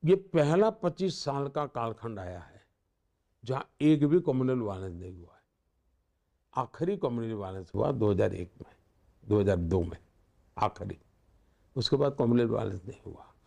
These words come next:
तो ये जो शांति और सुरक्षा का वातावरण बना है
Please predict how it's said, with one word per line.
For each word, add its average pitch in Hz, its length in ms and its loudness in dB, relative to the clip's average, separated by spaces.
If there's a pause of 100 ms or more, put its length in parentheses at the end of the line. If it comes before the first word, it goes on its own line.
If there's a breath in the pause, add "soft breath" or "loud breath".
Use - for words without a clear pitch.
(440 soft breath)
तो 185 60 4
ये 202 100 8
जो 220 140 8
शांति 151 680 2
और 175 120 4
सुरक्षा 139 440 0
का 143 100 -4
वातावरण 113 460 0
बना 98 260 -4
है - 200 -18